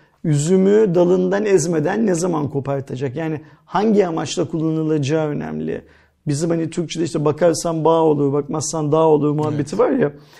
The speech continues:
Speaker 1: Boston Dynamics mi karar verecek bunların hangi, e, opsiyonda kullanıldığını?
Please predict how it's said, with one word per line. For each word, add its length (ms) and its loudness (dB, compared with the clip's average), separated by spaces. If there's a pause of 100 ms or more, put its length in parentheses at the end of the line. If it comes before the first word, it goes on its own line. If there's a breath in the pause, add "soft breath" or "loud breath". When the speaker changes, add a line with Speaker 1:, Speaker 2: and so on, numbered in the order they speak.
(200 loud breath)
Speaker 1:
Boston 600 0
Dynamics 580 0
mi 100 0
karar 360 6
verecek 360 2
bunların 340 2
hangi, 280 -2
e, 480 -2
opsiyonda 600 -2
kullanıldığını? 680 0